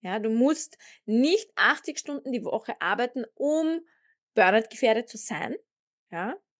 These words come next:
also man muss sich auch das Burnout nicht verdienen, unter Anführungszeichen. Ja, also es kann nämlich wirklich jede und jeder betroffen sein. Wir haben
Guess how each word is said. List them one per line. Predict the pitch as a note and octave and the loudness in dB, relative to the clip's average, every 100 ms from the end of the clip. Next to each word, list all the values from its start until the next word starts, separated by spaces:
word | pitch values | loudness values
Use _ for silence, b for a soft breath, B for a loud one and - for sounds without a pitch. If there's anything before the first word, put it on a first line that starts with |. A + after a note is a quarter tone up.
| _ | _
also | G#3 G#3+ | -2 0
man | A3 A3 | 0 2
muss | C4+ D4 | 0 -2
sich | D#4 | -2
auch | G#3 | -2
das | A3 A#3+ - | 0 -4 2
Burnout | G3 A3 B3 A#3 | 2 2 -2 -2
nicht | C4 C4+ _ _ _ _ | -4 -4 _ _ _ _
verdienen, | _ A3 D#3 - D4+ A#3+ G#3 F#3+ G#3 G#4+ G4+ _ | _ 0 0 0 0 0 0 -4 -4 -4 -8 _
unter | - G#3 D#3+ | -10 -6 -4
Anführungszeichen. | E3 E3+ F3 - D#3 - B3 | -4 -6 -6 -2 -2 -2 -4
Ja, | C4+ F#3+ | -2 -4
also | G#3+ | -6
es | |
kann | - G#3 | -8 -6
nämlich | G3+ A3 G#3+ | -4 -4 -2
wirklich | A#3+ A#3+ C#4 B B B B _ _ _ _ _ | -4 -2 -4 B B B B _ _ _ _ _
jede | - F#3+ A#3+ C#4+ C4+ | -6 0 2 4 4
und | A#3+ | 2
jeder | A#3+ A#3+ | 0 0
betroffen | A3+ A3 A3+ B3 | -2 -2 -2 -2
sein. | A#3+ G#3 | -4 -4
Wir | G#3+ | -4
haben | G3+ | -4